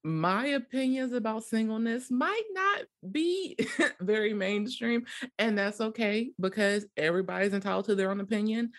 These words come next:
myself included. I think, just an overview, I think singleness is a beautiful thing. It's a very lovely season to be in, especially if you're a Christian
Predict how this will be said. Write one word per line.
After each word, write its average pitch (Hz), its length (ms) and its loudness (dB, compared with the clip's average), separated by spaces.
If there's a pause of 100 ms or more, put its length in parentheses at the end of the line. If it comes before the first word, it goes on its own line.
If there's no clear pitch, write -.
(180)
myself 190 420 0
included. 254 540 0 (460)
I 180 140 2
think, 170 680 -4 (840)
just 156 260 0
an 139 160 2
overview, 143 640 0
I 160 160 0
think 165 360 -2 (160)
singleness 139 520 0
is 139 160 2
a 127 100 4
beautiful 127 460 0
thing. 131 560 0
It's 139 260 -2
a 127 140 4
very 131 340 0
lovely 123 400 0
season 139 300 -2
to 139 80 -8
be 131 240 0
in, 127 260 0 (340)
especially 156 760 2
if 147 100 -6
you're 139 200 0
a - 40 -6
Christian 135 680 0